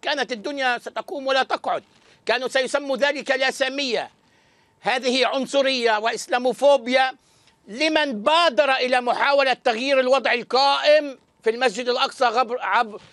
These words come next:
عبر إغلاق بوابات المسجد الأقصى في ساعات معينة من الصباح وبعد الظهر، منعًا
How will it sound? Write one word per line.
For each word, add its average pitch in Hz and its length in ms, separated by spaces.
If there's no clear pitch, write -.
عبر 226 320
إغلاق 240 520
بوابات 233 500
المسجد 208 360
الأقصى 226 560
في 247 140
ساعات 240 400
معينة 226 560
من 220 160
الصباح 214 440
وبعد 208 380
الظهر، 233 500
منعًا 226 680